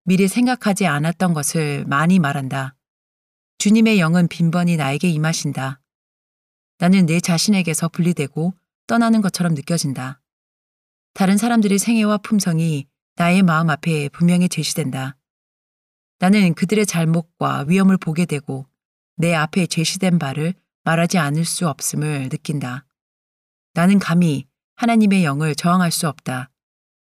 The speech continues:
책망의 거절. 오늘날 많은 사람들은 하나님께서 증언을 통하여 주신 성실한 책망을 멸시한다. 나는 오늘날의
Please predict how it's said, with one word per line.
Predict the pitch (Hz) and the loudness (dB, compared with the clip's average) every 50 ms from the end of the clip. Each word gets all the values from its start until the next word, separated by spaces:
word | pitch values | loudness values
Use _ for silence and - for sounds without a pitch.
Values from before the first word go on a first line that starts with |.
| _ _ _ _ _ _ _ _ _ _ _ _ _ _ _ | _ _ _ _ _ _ _ _ _ _ _ _ _ _ _
책망의 | - - 254 240 233 233 233 220 220 220 | -4 0 2 4 4 4 4 2 2 0
거절. | 208 - 160 151 - - 143 131 131 135 _ _ _ _ _ _ _ _ _ _ _ _ _ _ _ | -2 -2 -6 -6 -4 -6 -8 -8 -8 -12 _ _ _ _ _ _ _ _ _ _ _ _ _ _ _
오늘날 | 233 196 208 214 214 214 214 185 | 0 2 4 4 4 4 2 2
많은 | 151 143 151 165 196 208 | 0 0 0 2 2 2
사람들은 | 202 220 208 208 196 175 151 151 156 170 196 196 _ _ _ _ _ | 2 2 2 2 2 2 0 -2 0 0 -2 -2 _ _ _ _ _
하나님께서 | - - 247 247 240 220 208 - 190 - 190 | -4 -2 0 2 2 0 0 0 0 0 0
증언을 | 180 - - 170 170 185 185 196 190 | -2 0 0 0 2 2 2 2 0
통하여 | - 180 165 156 151 151 156 | 0 -2 -2 -2 -2 -2 -4
주신 | 151 156 143 - - 165 156 143 135 - _ _ _ _ _ _ _ | -6 -6 -8 -6 -4 -2 -2 -4 -6 -8 _ _ _ _ _ _ _
성실한 | - - 247 240 220 - 240 220 214 | -6 -2 0 0 0 0 0 0 0
책망을 | 190 - 208 202 180 160 151 151 156 160 151 147 | 0 0 -2 0 0 0 0 -2 -2 -2 -4 -2
멸시한다. | 135 147 151 160 - - 208 175 147 127 - 131 131 131 135 _ _ _ _ _ _ _ _ _ _ _ _ _ _ _ _ _ _ | -2 -2 -2 0 0 0 0 0 -2 -4 -6 -10 -10 -10 -12 _ _ _ _ _ _ _ _ _ _ _ _ _ _ _ _ _ _
나는 | 180 185 190 208 190 170 | 2 2 4 4 4 2
오늘날의 | - - 202 214 226 220 208 165 151 151 156 170 202 214 | 2 2 2 2 4 2 2 0 0 0 0 -2 -2 -4